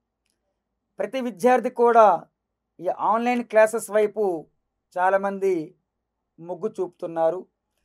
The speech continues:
So, ఈ తరుణంలో మనకి ప్లాటో ఆన్‌లైన్ క్లాసెస్, ప్లాటో ఆన్‌లైన్ క్లాసెస్ అనే ఒక ప్రతిష్టాత్మకమైన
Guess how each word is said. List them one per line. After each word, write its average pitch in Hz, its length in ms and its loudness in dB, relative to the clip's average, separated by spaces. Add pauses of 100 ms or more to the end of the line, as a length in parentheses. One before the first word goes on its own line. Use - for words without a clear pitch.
(360)
So, 220 160 4
ఈ 233 160 -6
తరుణంలో 254 580 2
మనకి 220 560 -2 (1200)
ప్లాటో 247 520 4
ఆన్‌లైన్ 233 580 0
క్లాసెస్, 214 580 2 (540)
ప్లాటో 233 640 4
ఆన్‌లైన్ 226 440 -2
క్లాసెస్ 214 600 0 (640)
అనే 196 400 -4 (1700)
ఒక 196 420 4 (280)
ప్రతిష్టాత్మకమైన 226 1200 0